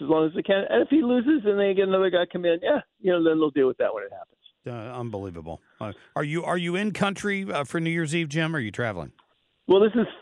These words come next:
Speaker 1: a funny story, actually. Um, so, you know, you get a passport, right? I don't know if you ever left Saint Louis. I, I have no idea.
Speaker 2: <laughs>
Speaker 1: But, you know, and in the pa-, you have these pages, right? And they stamp them. Well, well, if you, if you don't have a blank page,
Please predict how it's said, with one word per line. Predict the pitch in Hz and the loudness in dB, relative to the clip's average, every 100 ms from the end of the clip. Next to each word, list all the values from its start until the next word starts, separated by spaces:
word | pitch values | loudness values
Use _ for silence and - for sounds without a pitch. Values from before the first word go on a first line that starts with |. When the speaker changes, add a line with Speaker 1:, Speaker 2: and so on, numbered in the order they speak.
| - | 0
Speaker 1:
a | 180 | 0
funny | 180 175 160 | 4 2 2
story, | 185 147 117 | 4 2 2
actually. | 143 147 156 139 - - | 0 2 2 0 -2 0
Um, | 147 131 123 - _ _ - | 0 0 -4 -14 _ _ -4
so, | 190 | 4
you | 185 | 6
know, | |
you | 190 190 | 6 4
get | 196 | 0
a | |
passport, | - 165 180 123 123 - | 2 -2 -2 -4 -4 -6
right? | 135 131 | -8 -6
I | - | -2
don't | 135 | -2
know | |
if | 131 | 0
you | 127 131 | 2 2
ever | 117 113 110 _ _ | 2 0 -2 _ _
left | 135 127 - | 2 2 2
Saint | 127 117 | 0 2
Louis. | 123 107 - | 2 0 -2
I, | 107 | 0
I | 117 - | 0 2
have | 120 | 2
no | 113 | 4
idea. | 110 - - - | 4 2 0 -6
Speaker 2:
<laughs> | - - - - | -8 -8 -12 -2
Speaker 1:
But, | 170 160 143 - _ _ _ | 2 2 2 -6 _ _ _
you | 156 175 | 2 4
know, | |
and | 160 180 | 4 2
in | 202 | 2
the | 214 | 2
pa-, | 180 170 | 0 0
you | 190 | 2
have | 185 | 2
these | 170 - | -2 0
pages, | 202 220 165 | 0 0 0
right? | 135 156 151 | 2 2 2
And | 156 | 2
they | 143 - | 0 0
stamp | 175 185 175 | 2 2 2
them. | 117 127 | 0 2
Well, | 147 | 0
well, | - 156 147 - | 2 2 2 0
if | 160 - | -8 -6
you, | 202 247 226 - | -2 0 -2 -6
if | - | -2
you | 190 | 2
don't | 233 | 4
have | 208 | 4
a | 180 | 2
blank | - 139 139 | 2 0 0
page, | - 196 156 | 2 2 2